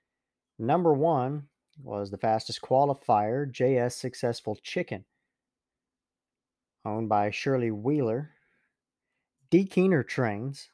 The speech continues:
James Flores will be up. Two is Not a Pocahontas, qualified with the tenth fastest time, owned by John and Brant Barley. Stacy Capps Trains, Rolando Rodales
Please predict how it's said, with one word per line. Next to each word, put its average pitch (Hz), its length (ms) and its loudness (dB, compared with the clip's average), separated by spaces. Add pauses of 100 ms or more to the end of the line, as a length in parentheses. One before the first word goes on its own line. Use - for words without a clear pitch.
(320)
James 107 400 -2
Flores 147 560 0
will 101 160 -4
be 104 160 0
up. - 160 -4 (2000)
Two 160 440 4 (280)
is 127 120 -6
Not 143 160 4
a 139 40 4
Pocahontas, 135 1000 0 (100)
qualified 123 380 2
with 107 100 -6
the - 60 -14
tenth 139 240 -4
fastest 110 460 -2
time, 117 380 -2 (1200)
owned 113 180 -4
by 104 400 4 (520)
John 131 480 2
and 113 240 -6
Brant 120 440 -4
Barley. 127 480 4
Stacy 131 340 0
Capps 104 360 0
Trains, 139 440 -4
Rolando 113 240 -2
Rodales 113 600 2